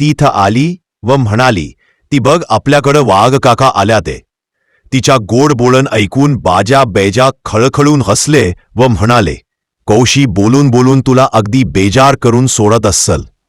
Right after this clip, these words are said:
वे का नाही?" त्यावर तारा म्हणाली, "तिच्या तोंडाचा पट्टा सारखा चालूच असतोया. बरं, तुम्ही आता जरा ज्योत्यावर बसा आणि गुळ पाणी घ्या." बाजा बैजा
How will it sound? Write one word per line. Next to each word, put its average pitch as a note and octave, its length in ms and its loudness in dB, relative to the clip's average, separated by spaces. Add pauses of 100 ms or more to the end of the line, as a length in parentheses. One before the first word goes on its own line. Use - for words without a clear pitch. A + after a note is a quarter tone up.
(220)
वे A#2 200 0
का G2+ 200 0
नाही?" D2 240 -4 (500)
त्यावर B2 420 2
तारा B2 480 2
म्हणाली, G2+ 560 -4 (760)
"तिच्या C3 280 0
तोंडाचा C3 720 0
पट्टा B2 520 -2
सारखा A#2+ 560 0
चालूच A2+ 440 0
असतोया. G2+ 480 -2 (640)
बरं, D#3 340 0
तुम्ही D3 320 0
आता C3+ 340 2
जरा A#2 300 2
ज्योत्यावर B2 600 2
बसा G#2+ 440 0 (100)
आणि B2 240 0
गुळ A#2+ 300 0
पाणी G#2+ 400 0
घ्या." D#2+ 180 -8 (840)
बाजा G#2 520 2
बैजा G2+ 460 2